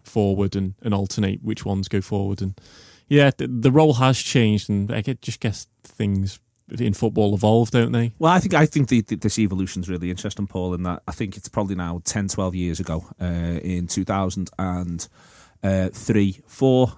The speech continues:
Speaker 2: uh, Rafa Benitez, Rafa Benitez's Liverpool side, uh, sorry, the Rafa Benitez's Ven-, Valencia side win, uh, what was then the uefa Cup,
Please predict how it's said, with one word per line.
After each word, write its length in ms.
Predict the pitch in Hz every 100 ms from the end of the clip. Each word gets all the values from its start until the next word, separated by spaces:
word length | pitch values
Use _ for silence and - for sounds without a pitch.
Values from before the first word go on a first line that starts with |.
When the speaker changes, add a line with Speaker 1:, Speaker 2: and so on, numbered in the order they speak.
| _
Speaker 2:
uh, 280 | 101 101 101 -
Rafa 240 | 117 -
Benitez, 520 | 104 95 92 85 - - _ _
Rafa 220 | 110 101
Benitez's 460 | 98 95 90 90 87
Liverpool 340 | 92 87 92
side, 380 | - 87 85 80 - -
uh, 80 | 104
sorry, 320 | 104 87 80
the 160 | 101
Rafa 180 | 117 113
Benitez's 420 | 104 107 92 95
Ven-, 280 | 90 110 110 -
Valencia 400 | 117 131 117 90
side 320 | 92 87 -
win, 320 | 101 98 92 -
uh, 140 | 90
what 220 | 87 - -
was 120 | 95
then 160 | 110
the 100 | 107
uefa 200 | 85 76
Cup, 280 | - 87 -